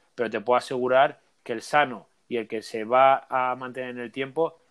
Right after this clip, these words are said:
es el que ha utilizado las estructuras y los procesos fisiológicos normales que tiene nuestro cuerpo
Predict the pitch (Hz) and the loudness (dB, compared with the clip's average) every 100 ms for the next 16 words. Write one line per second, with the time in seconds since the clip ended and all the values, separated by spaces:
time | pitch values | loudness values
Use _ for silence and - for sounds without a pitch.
0 | _ - 110 127 123 - 117 113 107 117 | _ -14 -8 -4 -4 -4 -4 -4 -6 -8
1 | 110 127 123 139 123 107 - _ _ _ | -6 -4 0 2 2 0 -10 _ _ _
2 | 107 - - - - 127 127 127 - 120 | -8 -8 -8 -8 -4 2 4 4 2 -4
3 | 117 - 110 127 - 123 123 120 117 127 | -4 -4 -8 -8 -8 -8 -6 -4 -4 -2
4 | 127 123 117 120 127 147 - _ _ - | -2 -2 -2 -2 0 -2 -6 _ _ -6
5 | 127 117 127 127 - 117 123 123 151 | -2 0 0 -2 -2 2 4 4 2